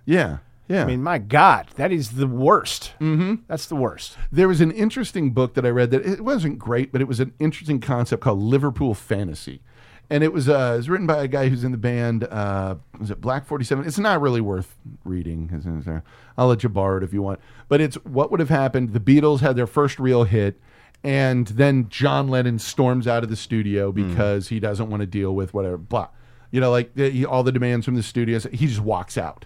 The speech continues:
Speaker 2: Right.
Speaker 1: And focusing, like, Jo-, Paul, Paul becomes, you know, a successful musician, whatever. But John is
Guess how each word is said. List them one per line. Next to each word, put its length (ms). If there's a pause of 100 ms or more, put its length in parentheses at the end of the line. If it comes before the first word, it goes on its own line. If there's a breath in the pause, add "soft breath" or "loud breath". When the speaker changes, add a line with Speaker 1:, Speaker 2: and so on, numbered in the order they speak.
Speaker 2:
Right. 240 (340 soft breath)
Speaker 1:
And 720 (1200)
focusing, 460
like, 200
Jo-, 300
Paul, 400
Paul 380
becomes, 560
you 80
know, 220
a 40
successful 840
musician, 480
whatever. 180 (280 loud breath)
But 180
John 420
is 220